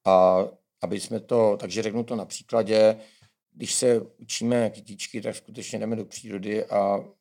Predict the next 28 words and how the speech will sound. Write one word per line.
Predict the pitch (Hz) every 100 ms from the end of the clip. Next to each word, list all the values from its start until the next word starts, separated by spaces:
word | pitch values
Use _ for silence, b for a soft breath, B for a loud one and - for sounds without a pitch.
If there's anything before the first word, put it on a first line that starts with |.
| _ _
díváme | 98 98 101
se | 107
tam | 107
na | 107
kytičky. | 104 90 107 - 101 95 107 b b b b b _
Eh, | 95 95
když | 92 95 92 -
se | - 110 107 107
učíme | 104 - - 107 110
o | 104 107 104 101 - _ -
holokaustu, | 104 98 98 107 - 104
tak | 117 - _ _ _ -
mluvíme | 98 101 107
s |
pamětníkem, | - 92 90 95 92 101
pokud | 82 95
to | -
ještě | - 107
šlo, | - 101 101 B B -
což | -
samozřejmě | 117 113 117
tohle | 117 107 110
dělá | 107 107 -
i | 104
celá | - 104 104
řada | 107 104
dalších | 104 101 104 -
škol. | - 78